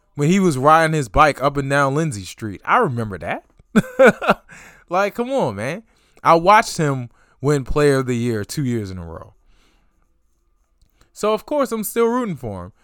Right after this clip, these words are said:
And he's on a, a great team. Him, Halliburton, um, Naismith, Toppin.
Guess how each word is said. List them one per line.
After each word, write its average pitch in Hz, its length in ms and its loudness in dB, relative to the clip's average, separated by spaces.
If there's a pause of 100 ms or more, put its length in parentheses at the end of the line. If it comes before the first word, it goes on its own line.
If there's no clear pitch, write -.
(220)
And 170 180 0
he's 247 300 4
on 156 160 4
a, 117 260 -4
a 107 120 -8
great 151 400 0
team. 98 380 -12 (760)
Him, 135 500 0
Halliburton, 95 1000 0 (680)
um, 113 640 -6 (840)
Naismith, 123 880 -4 (500)
Toppin. 269 600 2